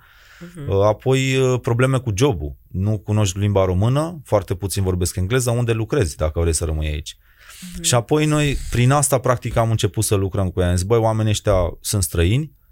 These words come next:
Speaker 2: Și apropo, în Levitic, acolo este o le-,
Speaker 1: Mhm.
Speaker 2: în lege, spune să iubești pe străinul care vine, pentru că și tu ai fost străin în țara Egiptului.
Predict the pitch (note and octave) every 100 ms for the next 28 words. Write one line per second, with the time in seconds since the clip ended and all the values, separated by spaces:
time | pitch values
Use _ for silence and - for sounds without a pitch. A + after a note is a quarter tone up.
0 | _ _ _ - G#2+ G#2+ - B2+ G#2 F#2
1 | A2+ A2+ G#2+ G2+ F#2+ G#2+ G#2+ A2+ A2 G2+
2 | F2+ E2+ E2 D#2+ E2+ G2 G2 F#2 F#2+ G#2
3 | E2+ F2+ G2+ - A2+ A2 F2+ - F2+ F2+
4 | F#2 F2+ F#2 E2 F2+ F2 E2 E2 E2 D2+
5 | F2 E2 E2+ E2+ F2+ F2 F2+ F2+ E2+ -
6 | F2 E2+ D#2 E2+ E2 D#2 D#2+ - F2+ C3